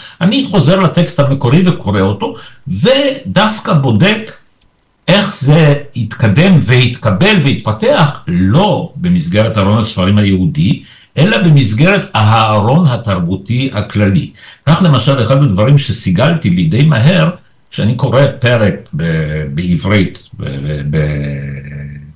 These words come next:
בספר, בכל ספר בראשית וזה, אני בודק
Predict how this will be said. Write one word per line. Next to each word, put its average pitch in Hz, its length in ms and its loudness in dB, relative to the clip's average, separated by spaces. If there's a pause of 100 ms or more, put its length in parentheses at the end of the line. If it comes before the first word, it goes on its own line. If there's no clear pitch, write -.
(240)
בספר, 90 460 -2 (520)
בכל 92 260 -2
ספר - 320 2
בראשית 131 420 0
וזה, 139 200 0 (440)
אני 113 220 4
בודק 117 540 0